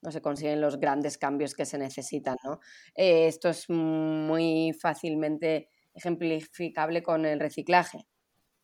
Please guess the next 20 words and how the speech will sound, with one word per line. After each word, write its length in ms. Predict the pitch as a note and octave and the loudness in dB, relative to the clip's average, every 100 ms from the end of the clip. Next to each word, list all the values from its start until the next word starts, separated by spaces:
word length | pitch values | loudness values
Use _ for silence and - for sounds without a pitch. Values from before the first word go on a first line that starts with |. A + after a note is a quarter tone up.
| _ | _
que 80 | D#3+ | 0
le 80 | D#3 | 2
interesa 380 | D3+ D#3 D3+ D#3 | 4 2 4 4
a 20 | |
las 180 | D3+ D3 | 2 2
empresas, 600 | D3 G#3 G#3 G3+ B2+ - | 2 6 6 6 -4 -4
que 120 | D3 | -6
tú 280 | D#3 D3 D3 | -4 -2 -2
recicles 420 | D3 D#3+ D#3 D3+ | -4 -4 -4 -4
en 80 | D3 | -4
tu 100 | D#3+ | 0
casa, 280 | E3 F3 | 2 2
que 80 | F3+ | 0
cada 160 | D3+ C#3+ | 2 2
vez 240 | D3 - - | 2 -2 -6
acumules 560 | D3 D#3 D3+ D3+ D3+ D#3+ | -4 -4 -4 -4 -2 -4
más 160 | D3 | -6
cubos 260 | - D3 C#3+ | -6 -6 -2
de 80 | D3+ | -2
basura 580 | D3+ - F3+ F#3+ G#3+ | -2 2 4 6 4